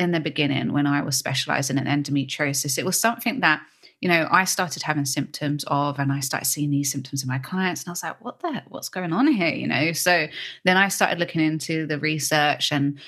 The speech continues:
well, both the, you know, the, the literature, but also, like, clinically, what people are seeing clinically. And I spoke to some other practitioners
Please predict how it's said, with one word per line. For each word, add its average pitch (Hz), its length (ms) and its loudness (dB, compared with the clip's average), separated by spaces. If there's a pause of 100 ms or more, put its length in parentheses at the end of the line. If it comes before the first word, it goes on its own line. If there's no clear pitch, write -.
(180)
well, 151 120 2
both 147 380 0
the, 131 380 0
you 147 100 0
know, 131 300 0 (100)
the, 143 640 0 (240)
the 160 160 -2
literature, 156 680 0
but 135 160 2
also, 139 520 0
like, 131 240 -2
clinically, 185 760 -2
what 185 140 0
people 202 260 -4
are 208 40 -4
seeing 208 280 -2
clinically. 214 520 -4
And 208 100 -2
I 185 40 -4
spoke 160 280 -6
to - 100 -14
some 156 220 -2
other 147 260 -2
practitioners 147 920 -2